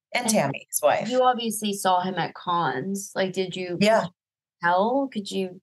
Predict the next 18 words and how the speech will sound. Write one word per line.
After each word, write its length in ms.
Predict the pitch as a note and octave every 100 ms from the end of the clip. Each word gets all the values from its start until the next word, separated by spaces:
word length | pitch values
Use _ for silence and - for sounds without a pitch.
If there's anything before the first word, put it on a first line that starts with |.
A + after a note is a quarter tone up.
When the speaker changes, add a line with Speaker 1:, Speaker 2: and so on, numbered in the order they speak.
| _
Speaker 2:
did 220 | F3+ F3
you 120 | F3+ F3
know, 440 | F3 G3 G#3+ A3+
like, 220 | A3 G#3 G3+
he 160 | G#3
was 260 | G#3 G3+ -
feeling 500 | G3+ G#3 G#3 G#3 G3+
like 220 | G3+ G3+ -
this? 480 | G#3 G#3 - - -
Or 220 | - F3 E3+
Speaker 1:
I 80 |
think 220 | C4 F4+ G#4+ -
everybody 560 | A3+ A3 C4 B3 A3+
close 420 | G3+ - G3+ F#3 -
to 100 | G#3+
him 600 | G3+ F#3 F3+ F3+ F3+ F3+
knew 840 | F3+ F3 E3+ E3+ E3+ E3 E3 E3 E3+
that 180 | -